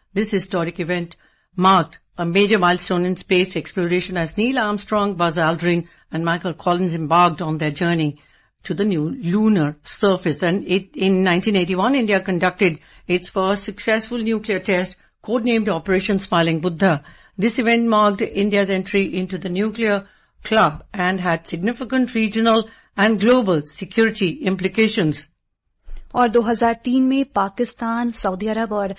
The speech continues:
Speaker 2: तिरपन अन्य इस्लामी देश इजराइल को दो हज़ार पाँच तक मान्यता देने पर राजी हुए थे और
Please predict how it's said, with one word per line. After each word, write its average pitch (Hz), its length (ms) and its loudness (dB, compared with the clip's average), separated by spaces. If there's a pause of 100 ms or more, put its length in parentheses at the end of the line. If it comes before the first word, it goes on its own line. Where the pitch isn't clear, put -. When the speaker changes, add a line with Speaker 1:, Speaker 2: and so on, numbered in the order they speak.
(260)
Speaker 2:
तिरपन 247 340 0
अन्य 214 280 -2
इस्लामी 208 520 -6
देश 208 320 -4
इजराइल 214 500 -4
को 202 120 -6
दो 190 120 -4
हज़ार 202 340 -6
पाँच 208 280 -6
तक 214 200 -6 (100)
मान्यता 196 380 -4
देने 190 260 -6
पर 185 100 -4
राजी 180 280 -4
हुए 208 300 -4
थे 254 80 0
और 190 240 0